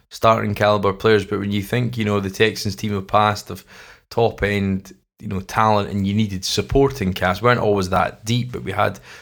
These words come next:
top end talent at certain positions, particularly on defense and up till last season, and it probably will be his last season in Watson. You know, you,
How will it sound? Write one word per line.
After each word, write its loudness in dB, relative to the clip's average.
top 2
end 2
talent -2
at -8
certain -2
positions, -2
particularly -2
on 2
defense -2
and 0
up -4
till -4
last -2
season, -4
and -2
it -8
probably -2
will 0
be -2
his -2
last 2
season -4
in -2
Watson. -2
You -4
know, -2
you, -4